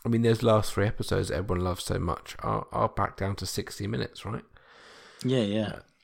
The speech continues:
Speaker 1: so this is exactly what an Only Fools special should be. It almost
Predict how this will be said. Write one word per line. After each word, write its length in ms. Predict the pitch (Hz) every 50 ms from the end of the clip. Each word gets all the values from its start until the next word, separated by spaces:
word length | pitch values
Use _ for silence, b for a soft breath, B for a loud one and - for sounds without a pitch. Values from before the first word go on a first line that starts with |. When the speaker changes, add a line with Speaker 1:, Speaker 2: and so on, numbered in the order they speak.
| _ _ - -
Speaker 1:
so 320 | - - 131 123 123 - - - _ _ _ _ _ _ _ _ - - _ _ _ _ _ _ _ _ _ _ - - - _ _ - - _ _ -
this 240 | 143 135 - -
is 100 | 123 110
exactly 840 | 110 110 107 - 113 123 117 - - - - - - - 87 104 110 - -
what 200 | - 110 98 -
an 80 | 107 101
Only 180 | 98 95 98
Fools 280 | - - 98 95 92 -
special 340 | - - 98 - - 95 92
should 260 | - - 92 90 -
be. 360 | 95 90 85 85 90 95 b b b b b b b -
It 160 | - 69 - -
almost 720 | 120 123 120 113 110 104 98 101 104 98 - - -